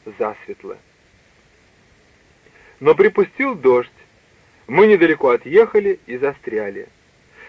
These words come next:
Мы свернули было с главного шоссе, чтобы поднять откидной верх, но тут наш фиатик взбунтовался.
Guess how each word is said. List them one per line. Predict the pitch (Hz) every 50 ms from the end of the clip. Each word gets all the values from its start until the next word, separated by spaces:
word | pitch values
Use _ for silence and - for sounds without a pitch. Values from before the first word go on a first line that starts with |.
| - -
Мы | 135 160 214 220 - -
свернули | 185 190 180 180 196 214 208 208
было | 185 175 196 190 185 165
с | 151
главного | 139 156 175 185 196 185 185 175 175
шоссе, | - - 165 143 - - 196 202
чтобы | 190 - - 175 160 165
поднять | - - 147 143 127 135 147 170 185 190 - _ - - -
откидной | - 135 131 - - 147 139 139 165 185 190 196
верх, | 196 202 202 165 117 110 - - - _ _ _ _ _ -
но | 117 120 120
тут | - 160 160 - 147
наш | 143 139 135 -
фиатик | - - 135 135 147 165 165 - 170 143
взбунтовался. | 131 117 107 110 151 151 143 170 165 151 147 123 113 - _ - - - -